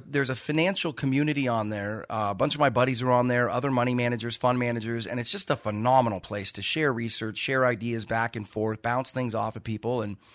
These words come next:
it's the only social media I've ever been involved with. And, uh, don't do Instagram, never did Facebook, MySpace, you name it. I,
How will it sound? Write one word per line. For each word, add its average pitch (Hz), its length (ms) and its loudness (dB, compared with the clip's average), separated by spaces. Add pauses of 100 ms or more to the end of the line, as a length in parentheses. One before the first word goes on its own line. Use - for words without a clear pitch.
(280)
it's 131 160 -2
the 151 140 2
only 165 180 6
social 135 340 0
media 123 280 0
I've 120 200 2
ever 117 140 -2
been 107 160 -4
involved 127 380 2
with. 156 320 -2 (380)
And, 110 280 -6
uh, 104 200 -2
don't 127 240 0
do 127 100 -2
Instagram, 120 500 -2
never 120 160 -2
did 127 140 -4
Facebook, 120 480 -2
MySpace, 113 500 -4
you 107 80 -2
name 98 160 -6
it. 90 60 -8
I, 90 100 -8